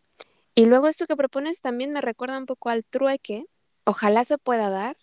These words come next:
ojalá ya, ya podamos empezar a vivirlo en breve, porque yo creo que evitaríamos incluso la pobreza. Porque yo veo a la gente en la calle y digo, "Eh, seguro que esta persona que está aquí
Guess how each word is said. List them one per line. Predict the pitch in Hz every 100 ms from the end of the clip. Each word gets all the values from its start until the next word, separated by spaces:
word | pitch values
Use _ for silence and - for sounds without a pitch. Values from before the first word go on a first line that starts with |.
| -
ojalá | - 196 196 202 208
ya, | 208 202 196 190 226
ya | 202 190
podamos | 196 185 190 196
empezar | 185 180 190 185
a |
vivirlo | 180 175 170 180 180 175 165
en | 165 160 165
breve, | 175 170 175 208
porque | 185 180 - 165 156 156 - _ _ - -
yo | 214
creo | 240
que | 339
evitaríamos | 302 220 190 202 240 277 302 240
incluso | 202 214 240 294 294
la | 220
pobreza. | - 180 170 226 311 - 180 - _ _ -
Porque | 196 - 208
yo | 202 247
veo | 285
a |
la | 285
gente | 277 262
en | 233
la | 196
calle | - 233 269 320 370 _ _ _ _
y | 208
digo, | 196 190 185 190
"Eh, | - - _ -
seguro | - 220 226 349 403
que | 311
esta | 262 214
persona | 190 - 190 202
que | 185
está | - 175
aquí | 220 311